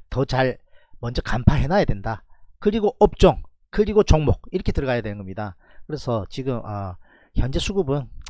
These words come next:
그래도 뭐 그만 그만입니다. 자, 현대건설 일단 오만 오천 원까지 한번 노려볼게요.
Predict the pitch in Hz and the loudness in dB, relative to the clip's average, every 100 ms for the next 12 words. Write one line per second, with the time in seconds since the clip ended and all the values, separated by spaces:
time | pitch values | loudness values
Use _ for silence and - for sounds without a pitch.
0 | - - 143 143 117 - 110 110 107 131 | -20 -16 -16 -16 -18 -16 -16 -16 -18 -20
1 | 135 101 107 - - - - - _ - | -20 -20 -20 -20 -20 -20 -20 -20 _ -20
2 | _ _ - - - - - _ _ _ | _ _ -20 -20 -20 -20 -20 _ _ _
3 | - - - - - - - - _ - | -14 -14 -14 -16 -16 -18 -20 -20 _ -20
4 | - - - - - - - - _ _ | -20 -20 -20 -20 -20 -20 -20 -20 _ _
5 | - - - - - - - - - - | -14 -12 -10 -10 -10 -12 -16 -18 -18 -20
6 | - - - 104 98 - 131 147 151 143 | -20 -20 -6 -4 -2 -4 -2 0 2 4
7 | 131 104 117 - 123 - 139 113 110 92 | 4 4 2 -4 -8 0 0 0 -2 -6
8 | 90 98 92 104 135 165 - 170 165 120 | -10 -14 -6 -2 2 4 2 0 -2 -4
9 | 95 131 131 90 - 151 165 98 | 2 4 4 0 -4 -2 0 -2